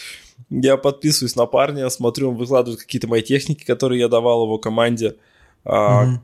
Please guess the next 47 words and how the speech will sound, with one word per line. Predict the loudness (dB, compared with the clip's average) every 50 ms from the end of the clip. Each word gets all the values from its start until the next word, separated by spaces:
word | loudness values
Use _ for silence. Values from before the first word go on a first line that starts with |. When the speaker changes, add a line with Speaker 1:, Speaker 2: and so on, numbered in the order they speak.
| _ _
Speaker 1:
которым | -2 0 2 2 2 2 0
только | -2 -2 -2 -2 -2 -2 0
я | 2 2 2
пользуюсь. | 2 0 -2 -2 -2 -2 -6 -8 -10 -12 -16 _ _ _ _ _ _ _ _ _ _ _ _
Вот. | -14 -8 -4 -4 -2 -2 -4 -6 -12 _ _ _ _ _ _ _ _ _ _
Ну, | 0 2 4
я | 4 4 2
в | 2
рынке | 0 -2 -4 -4 -6
просто | -4 -4 -4 -2 -2
не | -2 -2
видел, | -2 -4 -4
чтобы | -4 -4 -4 -4 -4
ребята | -2 0 0 0 0 -2
кто-то | -8 -10 -10 -8 -8
ими | -10 -10 -10
пользовались. | -6 -6 -6 -6 -6 -8 -12 -12 -14 -14 -20 -20 _ _ _ _ _ _ _ _ _ _ _ _ _ _ _ _ _ _ _ -20 -8
Я | -2 2 2 2 2
такой, | 2 0 -2 -2 -4 -2
ё-моё, | 0 0 0 0 2 2 2 2 2 2 0
я | 0 2 0
обучил | 0 0 -2 -6 -4 -2 -2 -2 -2
сотрудников | -2 -4 -6 -6 -4 -4 -4 -4 -4 -8 -8 -10
своего | -6 -6 -4 -4 -4 -4 -2 -2 0 0 2 2 2 2
коллеги. | 0 -2 -4 -4 -2 -2 -4 -6 -6 -10 -14 -16 _ _ _ _ _
Да, | -2 0 0 2 2
я | 2 0 0
сперва | 0 2 2 4 4 4
расстроился, | 4 2 0 0 0 2 2 2 2 0 0
а |
потом | 0 0 0 0 0 0 2
я | 0 0 -2
к | -2 -6
нему | -8 -6 -6 -6 -6
приехал | -4 -2 -2 -2 -2 -2 -6
в | -4
гости, | 0 0 0 0 -2 -6 -8
точнее, | -8 -8 -8 -4 0 0
он | 2 2
меня | 2 2 0
позвал | 0 -2 -2 -2 -4 -4
к | -4
себе | -8 -8 -6
в |
гости, | -4 -4 -6 -4 -4 -4
я | -4 -4
приехал | -4 -4 -4 -4 -4